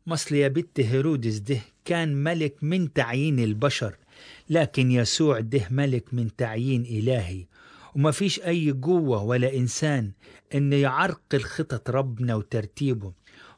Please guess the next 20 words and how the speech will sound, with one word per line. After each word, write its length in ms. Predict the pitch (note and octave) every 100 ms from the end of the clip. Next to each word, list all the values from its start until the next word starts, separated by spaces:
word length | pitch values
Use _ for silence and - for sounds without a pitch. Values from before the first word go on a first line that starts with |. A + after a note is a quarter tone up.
| A3
هو 180 | G#3+ G3
سهران 580 | - C#3+ D#3+ F#3+ E3
على 280 | A#2 A#2 A#2+
عمله، 500 | A2+ D3 C3+ A2 F#2+ - _ _ - _
وسط 360 | F3+ F#3 - D#3+
السنين 600 | C3+ - D3+ D3+ E3+ C#3
عيحييه، 840 | A2 A#2+ A#2+ - B2 D3 B2+ D#2 - _ - - _
وكل 480 | D3+ - - F#3 E3
كلمة 500 | - F#3 D#3 C3+ B2
قالها 520 | D#3 D#3+ A2+ G2 G#2 -
وتنبأ 640 | C3+ B2 - D#3+ C#3 C3+ C3+
بيها 560 | B2 D3 A2 A#2 A#2+
أنبيائه 680 | A#2 A2+ B2+ D3 C3+ B2 F#2 - _ - _ _
لازم 460 | G#3 F3+ E3 D3+ C3+
تتم، 540 | - - E3 C3+ G2 F#2+ _ _ _ _ -
وفي 200 | C3 E3
الوقت 400 | D#3 F3+ - C#3+
المعين 720 | C3 B2 A#2 D3 D#3 C3+ A2+
في 180 | - A#2+
الميعاد، 600 | A#2+ A#2+ B2 D3 B2